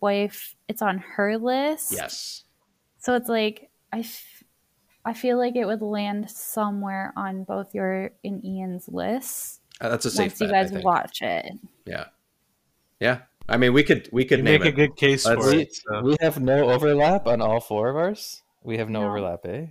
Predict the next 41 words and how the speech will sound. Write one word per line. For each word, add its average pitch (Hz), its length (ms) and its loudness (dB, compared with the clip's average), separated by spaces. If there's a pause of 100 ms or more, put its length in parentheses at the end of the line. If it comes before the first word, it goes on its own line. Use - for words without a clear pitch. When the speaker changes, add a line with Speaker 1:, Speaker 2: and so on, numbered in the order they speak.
Speaker 4:
No 107 240 -4
four-way. 101 480 -4
Oh, 156 500 -4
okay. 113 360 -6
Speaker 2:
I 143 100 -4
don't 127 180 -2
think 113 220 -4
so. 85 340 -4 (300)
Yeah, 101 200 -2
Speaker 4:
Interesting. 101 240 -2
Speaker 2:
not, 113 260 2 (100)
definitely - 380 0
not 120 180 4
in 107 100 -4
positions, 92 840 -4
like, 90 160 -10
in 92 80 -6
that 90 160 -6
same 98 200 -4
positions. 85 680 -12
So, 85 380 -8 (160)
Speaker 4:
Uh, 113 340 2
wife, 92 280 4
how 131 120 2
are 131 60 6
Speaker 2:
um, 127 80 4
Speaker 4:
you 127 60 4
didn't 123 160 0
have 113 180 -2
Loki, 104 420 -4
right? 98 300 -6 (760)
Speaker 1:
Nope. 214 400 -10 (220)
Speaker 4:
Okay, 98 100 -8
Speaker 2:
No. 90 260 -4
Speaker 4:
anyways, 92 400 -8
Speaker 2:
Yeah. 76 100 -8 (180)
Speaker 4:
we 135 100 -2
can 117 180 -6
move 85 100 -14
on. - 100 -18 (120)
Speaker 2:
Yeah. 78 200 -8